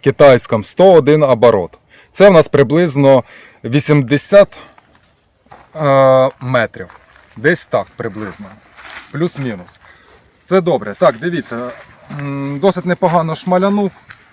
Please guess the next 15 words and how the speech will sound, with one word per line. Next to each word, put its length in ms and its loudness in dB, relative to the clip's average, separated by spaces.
Знімаю 760 0
я 460 -2
ці 160 -10
чотирнадцять 580 -8
з 40 -20
половиною 640 -4
грам. 360 -4
Та 120 -14
це 160 -10
ж 180 -14
ще 160 -10
й 20 -8
не 120 -6
так 160 -10
просто. 460 -10